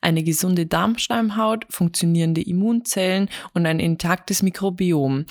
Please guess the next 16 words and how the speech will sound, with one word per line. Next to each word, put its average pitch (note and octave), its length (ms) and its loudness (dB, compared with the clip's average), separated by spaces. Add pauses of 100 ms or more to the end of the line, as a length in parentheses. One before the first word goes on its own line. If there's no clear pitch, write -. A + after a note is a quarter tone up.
(220)
also E3 320 0
eine D#3+ 300 0
günstige G3+ 580 0
Darmbesiedlung E3+ 1040 0
durch F3+ 160 -2
Bakterien. D3+ 880 -2 (500)
Ein E3+ 180 0
gest-, - 400 -4
eine E3 280 2
gestörte G#3+ 500 -2
Darmflora F3+ 960 0
kann - 320 -4
auch - 160 -2
das D3+ 180 -2
Immunsystem G#3 880 0
schwächen. D#3 640 -2